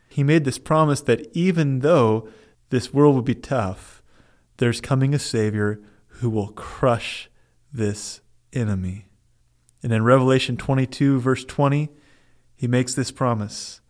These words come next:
"He who testifies to these things says, 'Surely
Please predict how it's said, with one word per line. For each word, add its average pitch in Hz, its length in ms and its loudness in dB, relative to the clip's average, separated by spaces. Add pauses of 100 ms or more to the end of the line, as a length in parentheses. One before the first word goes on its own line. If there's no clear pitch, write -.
(360)
"He - 180 0
who 131 120 0
testifies 135 760 -2
to 127 100 -2
these 117 260 -2
things 127 420 -2
says, 113 480 -2 (640)
'Surely 123 720 -4